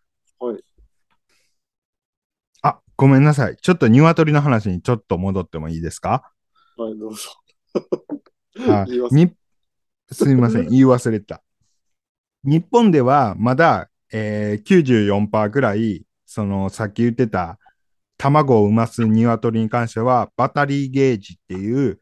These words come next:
Speaker 2: 狭いカゴで、あの、飼育してるんですけど、ヨーロッパとかアメリカでも州によっては、もうバタリーゲージ以外は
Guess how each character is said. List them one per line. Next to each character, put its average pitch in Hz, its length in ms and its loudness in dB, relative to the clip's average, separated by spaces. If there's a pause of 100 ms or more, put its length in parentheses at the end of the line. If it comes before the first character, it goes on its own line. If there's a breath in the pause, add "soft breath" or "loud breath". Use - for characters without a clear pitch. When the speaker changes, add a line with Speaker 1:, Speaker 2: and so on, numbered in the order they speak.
Speaker 2:
狭 135 440 0
い 113 80 -2
カ 107 160 -8
ゴ 104 140 -6
で、 95 180 -6 (540)
あ 101 100 -6
の、 90 220 -6
飼 113 200 -2
育 101 140 -8
し - 80 -10
て 117 100 0
る 98 120 -2
ん 85 40 -6
で 80 40 -10
す - 80 -18
け 87 140 -8
ど、 98 300 -4 (1200)
ヨ 190 260 6
ー - 20 4
ロ 196 100 4
ッ 196 80 -4 (180)
パ 104 320 0 (120)
と 110 120 -6
か 123 460 0
ア 156 120 0
メ 175 140 4
リ 180 100 2
カ 165 160 0
で 165 100 0
も 123 140 -2
州 147 260 -2
に 107 140 0
よ 113 100 -2
っ 110 100 -10
て 117 100 -4
は、 127 340 -2
も 117 160 -4
う - 40 -4
バ 135 160 -2
タ 147 120 -2
リ 143 160 -4
ー 139 40 -10
ゲ 143 180 2
ー 131 60 0
ジ 127 160 -4
以 - 20 -10
外 123 240 -2
は 123 320 -4